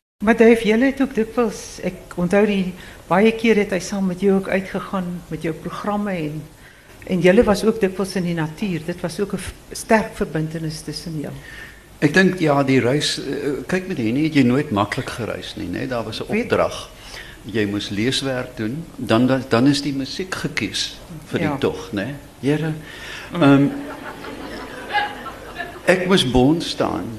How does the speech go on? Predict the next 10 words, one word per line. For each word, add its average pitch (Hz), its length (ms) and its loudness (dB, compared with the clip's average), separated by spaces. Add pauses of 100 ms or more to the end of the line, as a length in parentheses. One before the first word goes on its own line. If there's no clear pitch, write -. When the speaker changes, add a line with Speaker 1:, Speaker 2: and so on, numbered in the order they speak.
(120)
Speaker 2:
jy 127 80 -4
weet, 123 220 -4
om, 135 340 6
om, 131 180 4
om 127 220 0
Bach - 280 0
se 151 140 2
motette 123 580 0
te - 100 -8
kry, - 360 -12